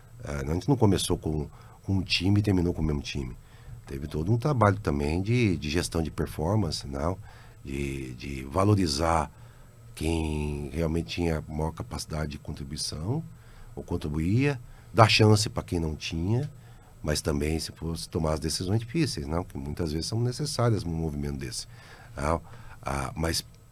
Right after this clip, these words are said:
principalmente de tá junto, de tá ali e, e ajudando a, a, a executar, planejando. Um, graças a Deus eu tenho uma, uma mente estratégia, uma capacidade de estratégia bastante a-, a-,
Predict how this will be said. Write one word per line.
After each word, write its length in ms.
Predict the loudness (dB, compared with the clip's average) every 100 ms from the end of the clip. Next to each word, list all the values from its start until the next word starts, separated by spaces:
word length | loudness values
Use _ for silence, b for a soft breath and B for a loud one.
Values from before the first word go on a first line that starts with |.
| -4 6
principalmente 840 | 8 8 6 2 2 2 2 -2 -6
de 100 | -6
tá 220 | 0 0
junto, 420 | 2 -2 -4 -10 -16 B B B B -12
de 100 | -10
tá 200 | 4 8
ali 480 | 10 8 4 2 0 B B B B -8
e, 1000 | -2 0 2 0 0 -4 -4 -4 -4 -6
e 40 |
ajudando 560 | -2 0 6 10 10 10
a, 280 | 6 2 -4
a, 1120 | -10 -10 -10 -12 -10 -10 -12 -14 -18 -14 -4
a 40 | -2
executar, 920 | 0 -2 -2 -2 6 8 8 6 2 B B 4
planejando. 880 | 10 10 10 8 8 8 8 6 4 2 -2
Um, 300 | -4 -4 -6 -10 -16 -8
graças 280 | 2 6 6
a 60 | 6
Deus 180 | 4
eu 40 | 2
tenho 160 | 2
uma, 180 | 0 0 B B -6
uma 80 | 0
mente 160 | 2
estratégia, 680 | 0 -2 -4 -2 0 0 -2 -8
uma 240 | -10 -10 -6
capacidade 380 | -4 0 0
de 60 | -2
estratégia 580 | -4 -6 -2 -2 -2 -4 B B B -10
bastante 400 | -8 0 2 4
a-, 200 | 2 0 -6
a-, 320 | -8 -6 -8